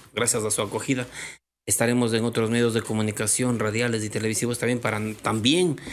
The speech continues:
eh, ejercer este, esta, esta, esta campaña. Quisiéramos que sea una campaña bien radical para que llegue a todo el mundo,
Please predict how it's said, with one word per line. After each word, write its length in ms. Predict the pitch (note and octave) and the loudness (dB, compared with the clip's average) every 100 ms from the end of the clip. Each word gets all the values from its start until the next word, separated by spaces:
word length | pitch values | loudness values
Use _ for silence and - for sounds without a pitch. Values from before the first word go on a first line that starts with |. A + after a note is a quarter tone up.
| - - - - | -10 -12 -10 0
eh, 600 | A2 G#2 G2+ F#2+ F2+ F2+ - - | 2 4 2 0 -6 -12 -16 -6
ejercer 460 | G#2 A#2 - C3+ | 0 2 2 2
este, 640 | C3+ - B2 A2+ G#2 G#2+ C3 | 2 0 2 2 0 -2 -2
esta, 360 | A#2 B2 A#2 B2+ | -2 0 0 0
esta, 480 | B2 - G#2+ G2+ G2+ - - | -2 -2 -2 -2 -4 -10 -4
esta 220 | A#2 C3+ | -2 2
campaña. 520 | C#3 C3+ C#3+ C#3+ C#3 - - - - - | 2 2 0 0 -2 -6 -16 -18 -12 -2
Quisiéramos 380 | - F#3 F#3 | 2 4 2
que 80 | C#3+ | 2
sea 140 | B2+ D#3 | 0 2
una 240 | D#3 B2+ | 2 0
campaña 420 | A2+ G#2 C#3 C#3+ | -2 -2 0 0
bien 240 | A#2 B2+ C3+ | 0 0 0
radical 540 | A2+ G#2 - B2+ A2+ | 0 -2 -4 -4 -4
para 200 | A2 G#2 | -4 -2
que 140 | A2+ | 0
llegue 180 | A2 D#3 | 2 4
a 120 | D3+ - | 2 2
todo 200 | C#3+ B2 | 2 2
el 80 | |
mundo, 460 | A2 A#2+ A2+ G#2+ A2 | 2 2 2 0 -6